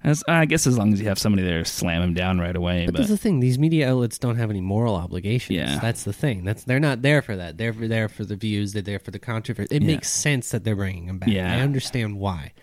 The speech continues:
Speaker 1: Yeah.
Speaker 2: Nor do I think it's their obligation to not have him on.
Speaker 1: Yeah. Ugh, I just wish, yeah, I just wish he didn't have a platform just 'cause he was cute in the eighties.
Speaker 2: I blame more the
Speaker 1: But
Speaker 2: people who keep watching these things.
Speaker 1: Yeah.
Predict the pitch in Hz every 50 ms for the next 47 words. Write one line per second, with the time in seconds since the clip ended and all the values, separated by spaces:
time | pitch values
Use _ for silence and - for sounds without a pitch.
0 | - - 113 104 85 80 87 - - - 143 160 165 160 147 143 135 131 127 131
1 | 120 123 110 - - 113 110 - - - 110 107 95 113 107 110 110 110 107 -
2 | - 101 101 107 107 107 110 107 104 101 87 120 101 95 98 92 98 107 104 90
3 | 85 87 107 - _ _ - 104 101 80 82 101 - - - - - - - -
4 | 95 80 - - - - - 101 98 90 - - 110 101 - - - - - 113
5 | 113 110 110 110 - - _ - 170 160 147 - 139 127 - - 110 107 101 101
6 | 98 92 92 - - 98 98 - - 98 101 95 95 - - 104 92 - - -
7 | - 117 113 104 95 - - 95 90 - - 87 87 82 82 87 90 82 87 95
8 | - - 143 147 156 156 147 135 127 123 120 117 113 - 127 131 - - 120 113
9 | 113 113 - - 127 - 104 123 160 180 - - 110 98 90 98 - - 117 107
10 | 95 87 90